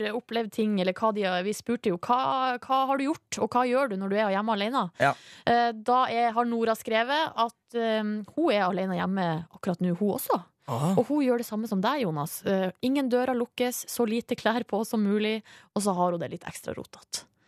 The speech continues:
Speaker 2: Mm.
Speaker 1: Ehm,
Speaker 2: Kanskje jeg og Nora skal møtes, så.
Speaker 1: Nora er helt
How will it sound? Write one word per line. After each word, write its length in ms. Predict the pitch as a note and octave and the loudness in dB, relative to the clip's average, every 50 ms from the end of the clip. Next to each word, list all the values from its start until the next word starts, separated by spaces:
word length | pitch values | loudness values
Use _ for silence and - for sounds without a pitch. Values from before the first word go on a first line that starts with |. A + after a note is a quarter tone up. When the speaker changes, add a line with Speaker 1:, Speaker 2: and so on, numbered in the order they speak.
| _ _ - - | _ _ -8 -4
Speaker 2:
Mm. 140 | B2 A#2+ B2 | 0 2 2
Speaker 1:
Ehm, 720 | - - G3 F#3+ F#3 F#3 F3+ F3+ F3 F3+ F3 F3 F3+ F3 F3+ | 4 4 4 2 2 2 0 0 0 0 0 0 0 0 0
Speaker 2:
Kanskje 140 | B2+ B2+ B2+ | 2 4 4
jeg 40 | B2 | 4
og 60 | B2+ | 4
Nora 220 | C3 B2+ A#2+ B2+ B2 | 2 2 2 2 0
skal 160 | - - C3 | 0 0 0
møtes, 300 | B2+ A#2+ - - B2+ C3 | 0 0 -2 -4 -4 -2
så. 200 | - C3+ B2+ B2+ - - | -2 -2 -2 -2 -2 0
Speaker 1:
Nora 320 | G#3 A3 A3+ A#3 A3+ G3+ | 2 2 2 2 2 0
er 40 | F#3+ | 0
helt 220 | F#3+ - B3 - | -2 -6 -10 -14